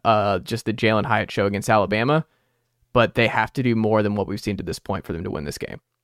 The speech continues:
The talent's too close. The front seven for A and M's too big, too strong, too good, that I just don't think you're gonna be able to play that style. Like, South Carolina is a different, battered beast. A and M's a lot better,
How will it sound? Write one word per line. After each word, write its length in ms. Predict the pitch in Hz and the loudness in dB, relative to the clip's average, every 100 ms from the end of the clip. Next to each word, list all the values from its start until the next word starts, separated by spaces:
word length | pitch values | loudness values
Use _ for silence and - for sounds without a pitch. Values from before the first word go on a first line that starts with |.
| - | -4
The 80 | 123 | -4
talent's 360 | - 120 127 - | 2 2 2 0
too 140 | 143 | -4
close. 520 | - 127 110 110 - _ _ _ | 2 4 4 4 -2 _ _ _
The 60 | 110 | -6
front 380 | - 120 120 - | 0 2 4 2
seven 380 | - 110 113 107 | 2 4 2 0
for 180 | 110 | -2
A 60 | 107 | -2
and 180 | 117 113 | -2 -2
M's 140 | 107 - | -4 -2
too 200 | 120 110 | -2 0
big, 360 | 104 98 95 - _ _ | 0 0 -4 -12 _ _
too 160 | - 131 | -2 -2
strong, 540 | - 107 107 101 95 - - | 0 0 0 0 -4 -10 -4
too 160 | 135 | 0
good, 420 | 131 123 107 92 85 _ _ _ _ - | 2 4 4 2 -4 _ _ _ _ 2
that 200 | 113 - | 2 2
I 100 | 123 | -2
just 420 | 127 135 120 - | 0 0 0 2
don't 300 | 123 117 - | 2 2 -2
think 220 | - 113 - | -2 -2 -2
you're 80 | |
gonna 100 | 117 | -2
be 80 | 113 | 0
able 80 | 107 | -2
to 60 | 107 | -2
play 180 | 117 | -2
that 160 | 110 107 | -2 -4
style. 280 | - 135 139 | -2 0 0
Like, 140 | - | 0
South 160 | 131 143 | -2 -2
Carolina 320 | - 156 156 | 0 0 0
is 60 | 131 | -2
a 60 | |
different, 360 | 123 131 139 101 | -2 -2 -2 0
battered 340 | 110 117 107 | 2 2 0
beast. 360 | 117 110 - - _ _ _ _ 123 | 0 -2 -4 -14 _ _ _ _ -2
A 80 | |
and 80 | 120 | 0
M's 140 | 135 123 | 0 0
a 40 | |
lot 240 | 110 113 | 2 0
better, 300 | 101 82 69 | 0 -4 -6